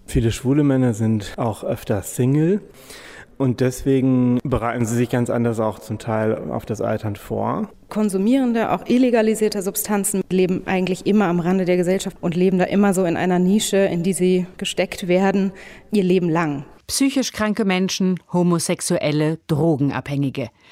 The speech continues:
Speaker 3: Drei Bevölkerungsgruppen, die eigentlich nichts miteinander zu tun haben. Außer, dass sie ihr Leben lang entweder im Konflikt mit gesellschaftlichen Normvorstellungen gestanden oder gegen gesellschaftliche Stigmatisierung gekämpft haben.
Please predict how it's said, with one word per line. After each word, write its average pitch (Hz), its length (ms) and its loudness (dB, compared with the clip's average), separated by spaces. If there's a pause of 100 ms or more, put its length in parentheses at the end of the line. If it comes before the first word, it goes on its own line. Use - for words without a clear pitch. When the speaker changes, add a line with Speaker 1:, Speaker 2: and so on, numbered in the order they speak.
(280)
Speaker 3:
Drei 180 260 -2
Bevölkerungsgruppen, 180 1120 -2 (240)
die 151 160 -2
eigentlich 226 580 -2
nichts 160 420 -2
miteinander 165 460 0
zu 247 180 -8
tun 160 320 0
haben. 131 340 -4 (340)
Außer, 185 460 -2 (480)
dass 214 180 -2
sie 254 100 2
ihr 233 100 4
Leben 285 320 2
lang 180 280 2
entweder 160 480 0
im 143 160 -2
Konflikt 156 580 -4
mit 156 200 -4
gesellschaftlichen 151 840 -4
Normvorstellungen 165 1040 0
gestanden 214 680 -2 (420)
oder 180 400 0 (380)
gegen 208 360 2
gesellschaftliche 240 800 -2
Stigmatisierung 160 1040 -2
gekämpft 220 520 -2
haben. 120 300 -6